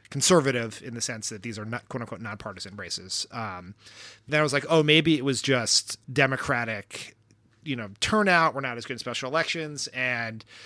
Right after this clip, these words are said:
Neubauer performed very well relative to previous judicial races. The problem was turnout among the Republicans was through the roof, and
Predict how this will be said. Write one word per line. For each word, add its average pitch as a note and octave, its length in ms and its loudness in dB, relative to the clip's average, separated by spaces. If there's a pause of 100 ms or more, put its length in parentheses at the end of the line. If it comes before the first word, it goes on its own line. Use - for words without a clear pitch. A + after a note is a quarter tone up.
(200)
Neubauer G#3 360 8
performed D#3+ 400 2
very D3+ 200 6
well C3+ 260 4
relative B2+ 520 0
to A#2+ 260 -2
previous A#2 680 -2 (360)
judicial B2 420 -2
races. - 480 -6
The D3+ 80 -2
problem F3 340 6
was C#3+ 160 2
turnout D3 360 2
among A#2+ 200 -4
the A2+ 60 -6
Republicans A2+ 800 -4
was A2 400 -6
through B2 220 -6
the A#2+ 80 -4
roof, C3 520 -6
and A2 640 -6